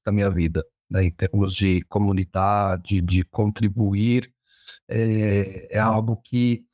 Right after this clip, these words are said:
tudo que eu faço hoje, eu acho que depois dos meus quarenta anos, ainda mais, isso fica, ficou um pouco mais evidente,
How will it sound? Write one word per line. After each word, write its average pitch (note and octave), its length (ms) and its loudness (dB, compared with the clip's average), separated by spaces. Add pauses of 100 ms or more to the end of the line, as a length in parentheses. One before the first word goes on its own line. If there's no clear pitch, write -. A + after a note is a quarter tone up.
(380)
tudo E3+ 140 -2
que A3 80 -2
eu F#3 80 0
faço D3+ 440 -2
hoje, C3+ 320 0
eu B2+ 80 2
acho C#3+ 160 -2
que C#3+ 240 -4
depois C#3+ 300 -2
dos E3 140 -2
meus C#3+ 180 0
quarenta C#3 540 -2
anos, B2+ 340 0
ainda C#3 300 0
mais, A2+ 340 0
isso G#2+ 180 0
fica, - 240 0
ficou A2+ 280 -2
um - 20 -6
pouco - 240 -8
mais A#2 340 0
evidente, A#2 680 -2